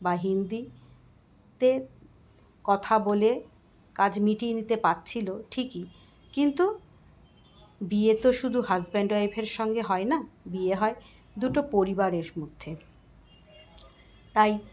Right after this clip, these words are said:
সুদীপ্ত জানলেও তার পরিবারের সকলে কিন্তু সুলভার সাথে বাংলা বা হিন্দি, ইংলিশে কথা বলতে তারা পারছিল না। আবার সুলভাও তাদের সাথে বাংলায়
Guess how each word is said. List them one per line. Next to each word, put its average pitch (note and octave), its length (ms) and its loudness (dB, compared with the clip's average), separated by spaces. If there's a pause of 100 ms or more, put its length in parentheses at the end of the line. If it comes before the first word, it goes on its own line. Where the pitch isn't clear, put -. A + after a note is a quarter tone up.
(200)
সুদীপ্ত D4+ 520 0
জানলেও G#3 760 6 (600)
তার G#3+ 280 6
পরিবারের A3 480 4
সকলে A3+ 540 2
কিন্তু G#3+ 460 -2 (400)
সুলভার A3 440 2
সাথে G3+ 480 0 (320)
বাংলা G3 680 4
বা F#3+ 280 0 (440)
হিন্দি, A3 680 -2 (200)
ইংলিশে G#3 560 0
কথা E3+ 300 0
বলতে G3+ 340 -2
তারা F3+ 340 -2 (360)
পারছিল F3+ 520 -2
না। D#3+ 240 -6 (320)
আবার G3 360 4 (500)
সুলভাও C4 540 0
তাদের G#3 300 0
সাথে A3+ 460 -2 (380)
বাংলায় F#3+ 580 0